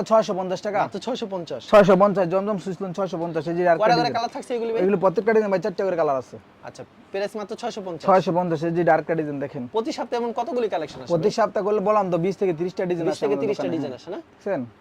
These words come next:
Speaker 2: আচ্ছা।
Speaker 1: এই যে এটা সালোয়ারটা।
Speaker 2: সালোয়ারটা কি মার্শালাইজ করা থাকবে?
Speaker 1: হ্যাঁ, মার্শালাইজ তো থাকবে, অরিজিনালটা, এটা অরিজিনাল বল সালোয়ার।
Speaker 2: আচ্ছা।
Speaker 1: ছয়শো পঞ্চাশ টাকা
Speaker 2: একবারে
Speaker 1: থ্রি পিস
Speaker 2: কিন্তু
Speaker 1: কি লোকাল থ্রি পিস সালোয়ার দিলে চলবে?
Speaker 2: একশো,
Speaker 1: দেখছেন?
Speaker 2: একশো কালার কালেকশন কিন্তু দেখেন, বিশাল বড়
Speaker 1: ছয়শো পঞ্চাশ,
Speaker 2: মাত্র
Speaker 1: জমজম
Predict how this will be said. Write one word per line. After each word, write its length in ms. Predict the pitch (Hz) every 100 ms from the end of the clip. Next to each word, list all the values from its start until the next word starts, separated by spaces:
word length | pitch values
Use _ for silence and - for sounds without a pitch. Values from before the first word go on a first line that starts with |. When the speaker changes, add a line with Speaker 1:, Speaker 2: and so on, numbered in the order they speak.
| -
Speaker 2:
আচ্ছা। 180 | - 107 - - 156
Speaker 1:
এই 60 |
যে 40 | 165
এটা 100 | 160 175
সালোয়ারটা। 340 | 170 143 - 208
Speaker 2:
সালোয়ারটা 240 | 202 214 220
কি 40 | 208
মার্শালাইজ 320 | 196 - 240 -
করা 100 | 247
থাকবে? 120 | 339
Speaker 1:
হ্যাঁ, 140 | 190 180 185
মার্শালাইজ 460 | 220 262 294 277 202
তো 40 | 226
থাকবে, 180 | 247 214 202 196
অরিজিনালটা, 400 | 180 220 226 233
এটা 100 | 226 214
অরিজিনাল 260 | 185 190 202 185
বল 100 | 185 214
সালোয়ার। 240 | 220 240 - - - - -
Speaker 2:
আচ্ছা। 180 | 120 - 117 - - - - -
Speaker 1:
ছয়শো 240 | 196 180 160
পঞ্চাশ 200 | 175 175
টাকা 100 | 220
Speaker 2:
একবারে 140 | 202
Speaker 1:
থ্রি 120 | 240 226
পিস 80 |
Speaker 2:
কিন্তু 60 | 190
Speaker 1:
কি 60 | 196 196
লোকাল 160 | 202 196
থ্রি 80 | 226 220
পিস 80 | 196 226
সালোয়ার 200 | 220 214
দিলে 100 | 208 233
চলবে? 140 | 226
Speaker 2:
একশো, 100 | 196
Speaker 1:
দেখছেন? 220 | 196 - 214
Speaker 2:
একশো 140 | 143 165
কালার 200 | 160 -
কালেকশন 300 | 175 175 175 156
কিন্তু 140 | 185 196
দেখেন, 160 | 143 131 151
বিশাল 140 | 233
বড় 100 | 240
Speaker 1:
ছয়শো 120 | 233 208
পঞ্চাশ, 360 | 233 185 180 131 - - - -
Speaker 2:
মাত্র 120 | 160
Speaker 1:
জমজম 300 | 196 226 240